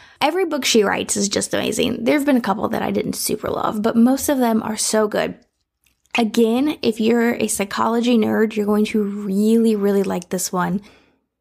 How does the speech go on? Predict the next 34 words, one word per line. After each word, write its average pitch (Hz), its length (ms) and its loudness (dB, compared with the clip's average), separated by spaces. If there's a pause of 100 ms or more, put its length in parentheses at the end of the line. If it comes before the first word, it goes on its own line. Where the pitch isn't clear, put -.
(320)
Hmm, 226 480 2 (460)
I'm 226 80 2
trying 240 200 2
to 233 40 4
think, 214 160 0
how 226 560 0
do 226 320 4 (100)
I 196 840 -2
explain 220 680 0
it 403 220 2
without 254 260 -2
giving 233 280 4
away 226 240 4
the 214 120 -4
premise? - 580 -6 (260)
But 233 400 0 (840)
basically, 330 720 2 (420)
a 233 140 0
girl 247 540 2
who 285 200 2
was 240 240 4
raised 208 280 2
in 233 80 6
the 247 60 4
woods. - 520 -2 (840)
Let's 196 160 -10
say 208 100 -2
that. 175 200 -6 (100)
She - 120 -2
was 208 120 -4
raised 208 220 0
in 262 80 2
the 277 80 4
woods 220 460 2